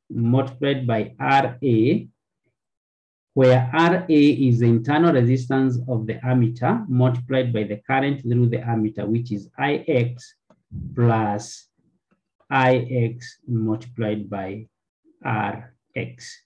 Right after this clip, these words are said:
And this is the total voltage measured using the ammeter. The total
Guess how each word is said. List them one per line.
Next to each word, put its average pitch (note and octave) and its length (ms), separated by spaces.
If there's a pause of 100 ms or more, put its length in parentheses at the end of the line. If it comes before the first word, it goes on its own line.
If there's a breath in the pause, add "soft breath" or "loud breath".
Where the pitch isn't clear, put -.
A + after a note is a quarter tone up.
(280)
And G#2+ 240
this B2 240
is G#2 380 (360)
the G#2+ 260
total A#2+ 680
voltage A2 680
measured G#2+ 600
using G#2+ 640
the G2+ 360 (760)
ammeter. A2 420 (540 loud breath)
The C#3+ 200
total G#3+ 520